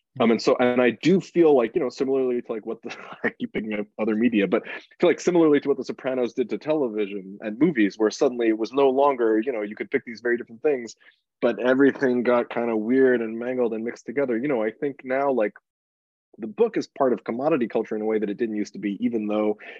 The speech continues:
it has always relied on its commodity status to become capable of distributing literary time. But I, I think all of that stuff is kind of melting together. And so what we're doing when we're reading is, feels to me much more like we're dipping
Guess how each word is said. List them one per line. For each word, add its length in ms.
it 140
has 140
always 320
relied 300
on 120
its 140
commodity 440
status 580
to 60
become 260
capable 380
of 100
distributing 720
literary 460
time. 380
But 180
I, 160
I 100
think 220
all 160
of 60
that 160
stuff 180
is 80
kind 160
of 60
melting 240
together. 280
And 100
so 120
what 220
we're 140
doing 360
when 160
we're 140
reading 560
is, 480
feels 220
to 80
me 80
much 400
more 560
like 180
we're 140
dipping 380